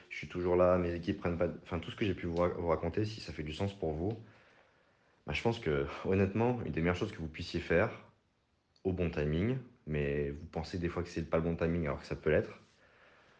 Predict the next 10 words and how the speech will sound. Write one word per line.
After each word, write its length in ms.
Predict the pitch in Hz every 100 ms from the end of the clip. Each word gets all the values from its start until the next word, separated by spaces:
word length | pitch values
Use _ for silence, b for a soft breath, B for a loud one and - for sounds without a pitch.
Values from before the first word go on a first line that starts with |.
| b -
bah, 100 | 85
c'est 280 | - 85 82
juste, 240 | 101 110
en 60 | 78
fait, 440 | 82 82 - - b b b b b b _
de 80 | -
partir 500 | 92 95 - 120 -
peut-être 280 | - 85 78
trente 240 | - 82
jours 320 | 85 117 120